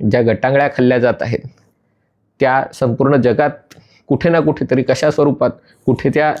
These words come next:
देशांतर्गत, जिथे देश मोठा आहे तिथे त्याच देशात बाहेर न येणारे लोंढे, म्हणजे शहरामध्ये कोणाला यायला कोणाचा विरोध नसावा, पण बाहेर न येणारे लोक जर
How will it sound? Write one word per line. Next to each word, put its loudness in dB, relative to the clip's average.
देशांतर्गत, 0
जिथे 0
देश 0
मोठा 0
आहे 0
तिथे 0
त्याच 0
देशात 0
बाहेर 2
न 2
येणारे 2
लोंढे, 4
म्हणजे 2
शहरामध्ये 2
कोणाला 2
यायला 4
कोणाचा 0
विरोध 2
नसावा, -2
पण 0
बाहेर 0
न 0
येणारे 2
लोक 0
जर 4